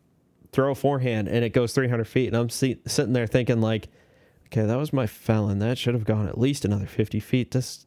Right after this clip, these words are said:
this is just stupid. I'm so bad at this." And they're all going, "Wow, that was so far." And I'm watching them barely throw forty feet, going, "Okay, yeah,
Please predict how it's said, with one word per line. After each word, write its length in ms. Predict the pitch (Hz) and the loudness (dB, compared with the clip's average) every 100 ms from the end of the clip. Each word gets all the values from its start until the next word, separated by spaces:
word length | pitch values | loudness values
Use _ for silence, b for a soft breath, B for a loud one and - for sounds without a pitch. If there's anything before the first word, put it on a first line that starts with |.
| - | -2
this 240 | 151 - | -2 -2
is 80 | 104 | -8
just 340 | - 113 - - | -2 -2 -2 -10
stupid. 440 | - 147 120 110 | -4 -2 -2 -2
I'm 160 | 113 113 | -2 0
so 180 | 127 | -2
bad 260 | 107 123 123 | 0 0 0
at 120 | 123 | 0
this." 160 | 113 - | -2 0
And 80 | 131 | 0
they're 80 | |
all 80 | 135 | 2
going, 200 | 143 131 B B B B | 0 -2 B B B B
"Wow, 460 | 156 214 196 165 147 | -2 0 0 0 0
that 220 | 170 156 | 0 0
was 120 | 147 | -2
so 280 | - 160 147 | 0 0 0
far." 340 | - 156 151 | 0 0 2
And 100 | 131 | 2
I'm 220 | 123 123 110 | 0 0 0
watching 360 | 123 127 123 | 0 2 2
them 200 | 120 117 | 2 2
barely 260 | 113 117 113 | 0 0 0
throw 380 | 123 120 117 110 _ _ | 2 2 0 -4 _ _
forty 320 | - 117 113 | -2 0 0
feet, 480 | 107 180 120 - - | 2 2 2 -4 -2
going, 240 | 117 117 123 _ _ b b b b b 175 | 0 0 -4 _ _ b b b b b 0
"Okay, 360 | 190 165 151 | 2 2 2
yeah, 160 | 131 | 0